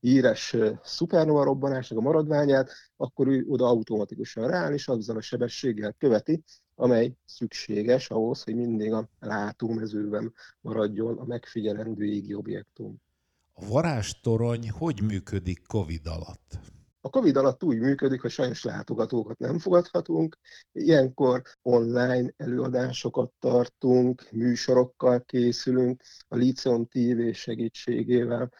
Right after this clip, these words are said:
Speaker 1: ö, mindenféle, ö, szakterület megmutatja a legérdekesebb előadásaikat, a legérdekesebb történeteiket, vagy pedig a varázstoronynak a Facebook oldalán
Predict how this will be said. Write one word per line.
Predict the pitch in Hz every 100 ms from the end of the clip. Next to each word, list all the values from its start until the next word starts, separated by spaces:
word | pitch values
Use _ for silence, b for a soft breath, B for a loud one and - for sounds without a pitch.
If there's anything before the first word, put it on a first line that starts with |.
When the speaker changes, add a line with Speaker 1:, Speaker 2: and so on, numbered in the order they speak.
| b b -
Speaker 1:
ö, | 117 113 113
mindenféle, | 156 135 127 117 - 131 120 113 - -
ö, | - 123
szakterület | - - 127 - 117 120 120 - _
megmutatja | - 127 123 117 - - 120
a | 113 107
legérdekesebb | - 110 113 113 - - - 120 - 110 113 - b b
előadásaikat, | - 120 120 113 113 113 117 113 - 120 113 120 113
a | 113
legérdekesebb | 127 117 107 113 - 117 120 -
történeteiket, | - 123 143 208 185 196 185 185 180 - _
vagy | 214 208
pedig | 190 180
a | 175 175
varázstoronynak | 170 139 131 110 - 120 120 117
a |
Facebook | 131 - 127 110 104 -
oldalán | 131 120 110 117 127